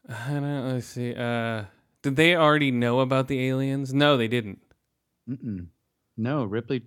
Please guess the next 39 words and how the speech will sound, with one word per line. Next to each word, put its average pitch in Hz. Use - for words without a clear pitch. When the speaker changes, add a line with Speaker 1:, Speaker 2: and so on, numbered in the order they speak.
Speaker 2:
told 147
them 113
about 95
it, 120
and 98
they 101
went 104
back 110
to 110
the 107
planet 113
and 95
were 98
like, 98
"Oh, 135
fuck, 165
we're 117
getting 127
murdered." 123
Speaker 1:
Because 139
they 135
lost 127
contact 135
with 110
L 110
V 110
four 110
twenty-six. 104
Speaker 2:
Right. 117
<clears throat> -
Speaker 1:
He's -
like, 120
"There 156
were 135
thousands 131
of 107
eggs 120
on 104
there." 92